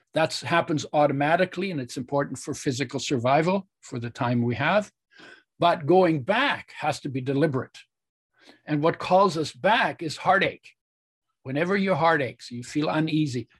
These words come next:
you feel it in your chest, and it's triggered by grandma dying or the dog running away or somebody dumping you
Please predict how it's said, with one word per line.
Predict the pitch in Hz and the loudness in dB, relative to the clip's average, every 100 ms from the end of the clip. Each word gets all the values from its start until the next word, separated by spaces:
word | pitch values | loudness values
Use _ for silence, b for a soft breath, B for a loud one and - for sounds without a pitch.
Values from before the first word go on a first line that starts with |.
| - | -14
you | 117 | -10
feel | - 143 | -4 0
it | 185 | 2
in | 180 180 | 2 0
your | 170 | -2
chest, | 123 151 120 - - _ _ b b b | -4 -4 -4 -8 -20 _ _ b b b
and | - 147 151 147 - | -4 0 2 0 -2
it's | 160 - | -6 -6
triggered | - 196 196 127 117 - | -2 0 2 0 -6 -4
by | 127 120 | -4 -2
grandma | 123 180 180 165 | -2 0 2 0
dying | 147 151 151 147 151 | 0 -2 -2 -4 -6
or | 127 123 117 | -8 -10 -10
the | 110 | -8
dog | 110 143 185 | 0 2 4
running | 160 160 156 | 4 2 2
away | 147 143 143 139 127 b b b | 2 2 0 0 -4 b b b
or | - 139 | -4 -2
somebody | 135 - 143 131 123 | -2 -2 -2 -2 -2
dumping | 117 190 190 180 | 0 0 0 0
you | 160 156 151 143 | 0 0 0 -2